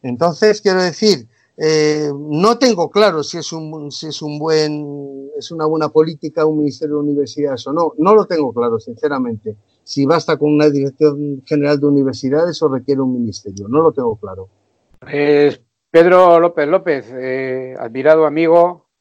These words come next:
Speaker 2: profesor de la Facultad de Ciencias de la Documentación de la Universidad Complutense de Madrid y activista de derechos humanos. Muchísimas gracias por participar en estos reportajes de Radio Rebelde Republicana a la Hora de la República. Un abrazo.
Speaker 1: Muchas gra-,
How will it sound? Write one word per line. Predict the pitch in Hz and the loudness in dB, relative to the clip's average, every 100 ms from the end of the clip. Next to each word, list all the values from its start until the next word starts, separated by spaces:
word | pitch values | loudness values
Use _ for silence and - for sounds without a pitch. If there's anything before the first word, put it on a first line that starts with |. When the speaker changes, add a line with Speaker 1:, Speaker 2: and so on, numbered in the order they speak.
| _ _ _ - _ - | _ _ _ -20 _ -10
Speaker 2:
profesor | 143 135 143 165 | -8 -6 -2 2
de | |
la | 165 | 2
Facultad | 151 156 143 131 156 | 2 -2 -2 -2 -2
de | |
Ciencias | 151 151 151 143 143 123 | -2 -8 -2 0 0 -2
de | 143 | -2
la | 143 | -2
Documentación | 139 135 131 127 160 | -2 -8 -8 -2 -2
de | 143 | 0
la | 135 | -2
Universidad | 131 123 147 | -2 -4 -4
Complutense | 139 135 131 117 | -4 -8 -10 -10
de | 127 | -4
Madrid | 123 131 147 147 | -4 -2 -4 -4
y | 143 | -6
activista | 127 135 135 139 | -6 -6 -4 -4
de | |
derechos | 131 123 120 | -4 -6 -10
humanos. | 117 139 113 - _ _ | -2 -2 -2 -12 _ _
Muchísimas | - 131 170 175 160 | -12 -4 0 4 6
gracias | 165 165 147 127 | 6 4 -2 -4
por | 127 | -8
participar | 143 120 - 135 147 | -8 -10 -12 -4 -2
en | 143 | -2
estos | 139 151 | -4 -4
reportajes | 143 143 127 151 147 151 147 135 | -4 -4 -4 -2 0 2 0 0
de | 123 | 0
Radio | 143 147 | 2 2
Rebelde | 135 139 135 | 0 -2 -2
Republicana | 123 127 123 139 131 131 | -4 -6 -6 0 2 2
a | |
la | 120 | 2
Hora | 120 | 0
de | 120 | 0
la | 120 | -4
República. | 117 - 117 104 104 - _ _ _ _ _ _ _ - | -8 -8 -10 -10 -16 -20 _ _ _ _ _ _ _ -2
Un | 160 | 2
abrazo. | 165 165 | 6 4
Speaker 1:
Muchas | 160 180 165 | 4 2 2
gra-, | 185 | -2